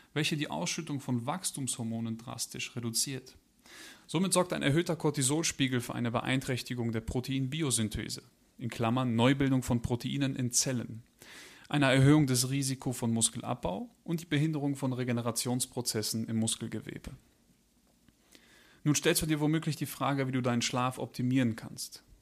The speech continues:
Du sollst natürlich nicht im Regen stehen und deswegen bekommst du nun eine Reihe von Tipps zur Optimierung deines Schlafes. Tipp Nummer eins, dokumentiere deinen Schlaf.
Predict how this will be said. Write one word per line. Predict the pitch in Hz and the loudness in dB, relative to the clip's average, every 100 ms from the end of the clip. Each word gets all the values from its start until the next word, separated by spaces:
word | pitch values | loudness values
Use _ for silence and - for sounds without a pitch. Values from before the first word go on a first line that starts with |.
| _ | _
Du | 117 | 0
sollst | 120 131 | 2 4
natürlich | 131 139 131 | 2 2 -2
nicht | 131 135 | -2 0
im | 127 | 2
Regen | 143 160 | 2 2
stehen | - 156 | 0 0
und | 147 | 0
deswegen | 139 143 135 | -2 -2 -2
bekommst | 127 143 143 - | -2 -2 -2 -2
du | |
nun | 135 135 | 0 0
eine | 123 117 | 0 0
Reihe | 120 123 | 0 0
von | - 113 | -2 -2
Tipps | - 123 - | -2 0 -2
zur | - - | -2 -6
Optimierung | 117 - 117 113 110 | -6 -2 -2 0 -2
deines | 104 101 - | -2 -2 -4
Schlafes. | - 107 - - - - - _ _ - - - - - _ | -4 -8 -12 -16 -14 -14 -16 _ _ -20 -20 -20 -20 -20 _
Tipp | 156 151 | 0 6
Nummer | 143 127 | 6 6
eins, | 139 180 - | 2 2 2
dokumentiere | - 151 160 156 151 165 147 | 2 -2 0 0 0 -2 0
deinen | 135 123 | 0 0
Schlaf. | - - 92 | -2 -6 -10